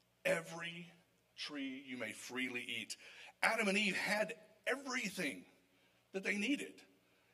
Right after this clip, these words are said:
They had everything, like, except this one. Don't, don't eat of that one. And the devil came in and put all the attention on what they didn't have. And that's what he does to us,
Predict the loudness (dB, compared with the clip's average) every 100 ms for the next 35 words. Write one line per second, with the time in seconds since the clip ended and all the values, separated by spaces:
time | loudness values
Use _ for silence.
0 | _ 0 2 4 0 0 -6 -16 2 2
1 | 4 4 2 2 0 -2 -10 -18 -20 -20
2 | _ -20 -12 -12 -10 -10 -4 -2 -2 -2
3 | 0 0 -4 -10 -18 _ _ -8 -8 -8
4 | -16 -20 _ _ -14 -10 -6 -6 -6 -8
5 | -14 -20 _ _ _ -20 -20 -20 -20 -20
6 | -20 -20 -20 -20 _ 0 2 6 8 8
7 | 4 2 2 0 0 -2 -6 -14 -20 -20
8 | _ -20 -20 -20 -16 -4 -2 0 -2 2
9 | 4 6 4 0 0 0 0 0 0 0
10 | 2 -2 2 0 2 -2 -2 -2 0 0
11 | -4 -12 -16 -18 -20 -20 _ _ _ _
12 | _ _ -20 -20 -10 -2 0 4 2 2
13 | 0 0 -2 -2 -4 -4 -6 -8